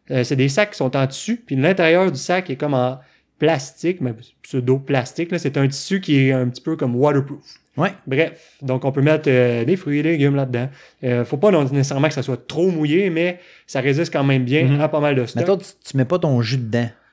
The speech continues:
Speaker 1: Non,
Speaker 2: Pas une
Speaker 1: j'ai,
Speaker 2: bonne
Speaker 1: j'ai mis
Speaker 2: idée.
Speaker 1: des coutures là-dessus, là.
Speaker 2: Ouais,
Speaker 1: Ça va passer par les
Speaker 2: exactement.
Speaker 1: trous. Ouais.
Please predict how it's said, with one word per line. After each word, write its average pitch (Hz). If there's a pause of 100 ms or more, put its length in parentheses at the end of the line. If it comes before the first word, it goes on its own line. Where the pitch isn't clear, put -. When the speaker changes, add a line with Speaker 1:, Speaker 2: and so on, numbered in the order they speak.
(120)
Speaker 1:
Non, 135
Speaker 2:
Pas 120
une 135
Speaker 1:
j'ai, 139
Speaker 2:
bonne 135
Speaker 1:
j'ai 127
mis 123
Speaker 2:
idée. 123
Speaker 1:
des 135
coutures 175
là-dessus, 131
là. 120
Speaker 2:
Ouais, 120
Speaker 1:
Ça 123
va 131
passer 131
par 143
les 131
Speaker 2:
exactement. 131
Speaker 1:
trous. 123
Ouais. 113